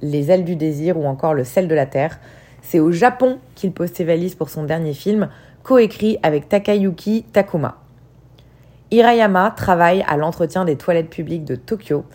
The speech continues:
Il s'épanouit dans une vie simple et un quotidien très structuré.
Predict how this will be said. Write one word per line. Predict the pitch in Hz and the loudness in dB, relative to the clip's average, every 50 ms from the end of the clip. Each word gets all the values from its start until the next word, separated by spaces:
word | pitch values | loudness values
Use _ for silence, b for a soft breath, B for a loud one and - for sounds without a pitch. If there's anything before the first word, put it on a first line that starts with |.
| b b b b b - | b b b b b -8
Il | 165 156 | -8 -2
s'épanouit | - 220 214 208 214 202 202 214 220 | 0 0 2 4 4 4 4 2 2
dans | 202 190 175 | 2 0 0
une | 165 165 170 170 | 0 -2 -4 -4
vie | 151 151 165 160 | -4 -6 -8 -8
simple | 160 - - 165 170 175 - - - - - | -6 -4 -4 -4 -4 -4 -8 -14 -18 -10 -6
et | 151 | -6
un | 139 143 | -6 -4
quotidien | 139 175 160 - - 156 156 170 156 | -4 -6 -6 -6 -8 -8 -6 -6 -6
très | - - 185 175 | -6 -6 -6 -6
structuré. | - - 175 160 - - - 139 139 151 180 | -6 -8 -12 -12 -10 -8 -6 -4 -2 -2 -4